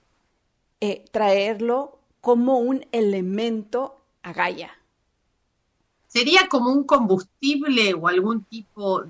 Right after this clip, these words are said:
Speaker 2: digamos, de combustible
Speaker 1: Sí,
Speaker 2: para
Speaker 1: esa es buena palabra.
Speaker 2: Ahí está.
Speaker 1: Por eso le llamo yo, es la fuerza de creación del creador. Pero es,
Speaker 2: Perfecto.
Speaker 1: es, eh, me gusta, me gusta, eh, esa palabra, la voy a tomar, el combustible.
Speaker 2: Bueno.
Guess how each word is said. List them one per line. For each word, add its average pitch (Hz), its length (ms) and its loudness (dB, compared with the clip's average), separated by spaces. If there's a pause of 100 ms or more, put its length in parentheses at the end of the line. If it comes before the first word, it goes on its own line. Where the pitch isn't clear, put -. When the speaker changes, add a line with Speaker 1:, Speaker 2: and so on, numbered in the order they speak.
(100)
Speaker 2:
digamos, 180 380 0
de 180 140 -6
combustible 196 880 -2
Speaker 1:
Sí, - 80 -14
Speaker 2:
para 165 420 6
Speaker 1:
esa - 160 6
es 440 120 2
buena 403 280 0
palabra. 247 380 6
Speaker 2:
Ahí 370 60 4
está. 185 140 6
Speaker 1:
Por 233 160 2
eso 302 220 6
le 277 140 6
llamo 254 260 4
yo, 262 160 4
es 254 120 4
la 247 120 6
fuerza 240 800 0
de 202 180 -6
creación 220 500 -2
del 214 140 0
creador. 185 520 0 (400)
Pero 240 160 6
es, 202 280 6
Speaker 2:
Perfecto. - 100 4
Speaker 1:
es, - 280 -2
eh, 233 120 4
me 254 140 6
gusta, 330 520 2
me 240 160 2
gusta, 285 760 4
eh, - 240 0
esa 247 280 2
palabra, 175 380 0
la 185 140 0
voy 214 140 0
a 220 100 4
tomar, 190 300 -4 (180)
el 226 180 4
combustible. 233 720 0
Speaker 2:
Bueno. - 180 2